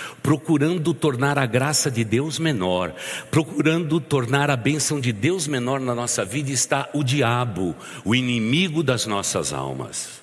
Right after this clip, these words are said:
Só que quando Deus levanta o seu rosto, o que que o diabo faz? Ele fica lá atrás, desculpe o pessoal da mídia, atrás do pessoal da mídia.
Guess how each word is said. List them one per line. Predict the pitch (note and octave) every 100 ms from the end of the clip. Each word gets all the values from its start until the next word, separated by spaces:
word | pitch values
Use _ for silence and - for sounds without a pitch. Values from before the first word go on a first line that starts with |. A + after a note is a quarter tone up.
| - - _ _ - - - - - - -
Só | - - G#2+
que | -
quando | G#2 A#2+ A2+ G2+
Deus | E2 A2 A2
levanta | G#2 F2 F#2 A2 A2
o | F2+
seu | - G2
rosto, | E2 D#2 F#2+ A#2 - C#3 B2+ - - - - - - - - - - - -
o |
que | - - A2+
que | B2+
o |
diabo | G#2 G2 F2+ G2+ F#2+
faz? | - C#2+ C#2 - - - - - - - - - - - - - - - - - - - - - - - -
Ele | G#2+
fica | G#2+ A#2+ -
lá | G2+ A#2
atrás, | A#2+ G#2 A#2+ B2 - - - - - - -
desculpe | - - G2 F#2+
o |
pessoal | - F2 - E2+
da | E2
mídia, | D#2+ F2 F#2 - - - - - - - - - - -
atrás | F2 - G2 A2+
do | A2
pessoal | F2+ F2+ - F2
da | E2
mídia. | D#2 F2 F2+